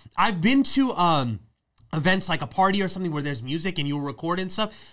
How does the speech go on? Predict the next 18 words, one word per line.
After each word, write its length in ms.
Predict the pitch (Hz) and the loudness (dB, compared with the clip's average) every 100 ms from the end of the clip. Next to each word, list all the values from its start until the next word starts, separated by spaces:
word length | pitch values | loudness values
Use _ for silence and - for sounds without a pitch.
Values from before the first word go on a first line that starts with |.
| - - | -10 -4
I 60 | |
don't 120 | 247 | 0
even 180 | 262 220 | 2 2
go 140 | 185 139 | 2 2
back 260 | 156 98 - | 0 -2 0
to 80 | |
those 180 | 208 160 | 0 2
videos 240 | 170 190 156 | 0 -2 -4
until, 240 | 165 170 180 | -8 -10 -12
like, 300 | 120 147 156 | -4 -2 -2
if 100 | 151 | -4
I 120 | 156 | -4
come 220 | - 190 185 | -4 -4 -6
across 380 | - 165 196 | -2 -2 0
it, 140 | 208 - - - | -4 -6 -12 -8
I'm 80 | 208 | -4
just 180 | 202 - | -2 2
like, 180 | 196 | 2